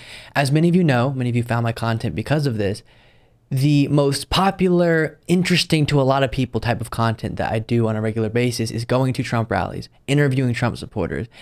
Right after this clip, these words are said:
and just seeing what happens. The concept of a progressive political commentator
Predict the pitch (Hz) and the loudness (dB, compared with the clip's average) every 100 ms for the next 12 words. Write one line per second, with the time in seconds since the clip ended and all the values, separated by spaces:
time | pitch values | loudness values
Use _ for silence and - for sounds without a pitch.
0 | - - 123 117 117 - _ _ - 151 | -12 -2 0 0 -2 -6 _ _ -2 2
1 | 135 113 - 95 - - - - - - | 2 2 -2 -8 -10 -16 -18 -20 -20 -20
2 | _ 123 127 - 127 143 123 - 107 - | _ 0 0 0 0 2 2 0 -2 -2
3 | 113 110 117 117 110 110 - 110 110 110 | -4 -2 -4 -2 -2 -4 -2 0 0 -2
4 | 127 127 120 113 107 107 | -2 0 2 0 0 -4